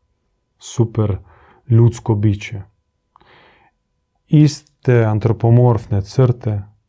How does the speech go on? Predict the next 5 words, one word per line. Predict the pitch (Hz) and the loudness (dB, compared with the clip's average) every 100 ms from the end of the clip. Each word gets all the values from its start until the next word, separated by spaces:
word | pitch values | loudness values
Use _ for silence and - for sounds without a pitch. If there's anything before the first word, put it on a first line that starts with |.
| _ _ _ | _ _ _
glava, | 110 101 104 110 107 101 98 | -8 -2 0 2 0 0 0
ruke, | 101 110 110 - - 107 104 101 98 _ _ _ _ _ _ _ _ - - _ | 0 0 0 -4 -6 -4 -4 -4 -6 _ _ _ _ _ _ _ _ -20 -20 _
oči, | - 127 117 107 - 107 104 104 - _ _ _ _ _ _ _ _ _ _ _ _ 117 135 | -2 2 2 0 -4 -4 -4 -8 -20 _ _ _ _ _ _ _ _ _ _ _ _ -10 -4
emocije, | 139 113 113 117 117 - 117 110 107 101 | 2 4 4 2 0 -2 0 0 0 0
glas, | 98 107 110 110 104 - - - | 0 2 2 2 0 -4 -14 -20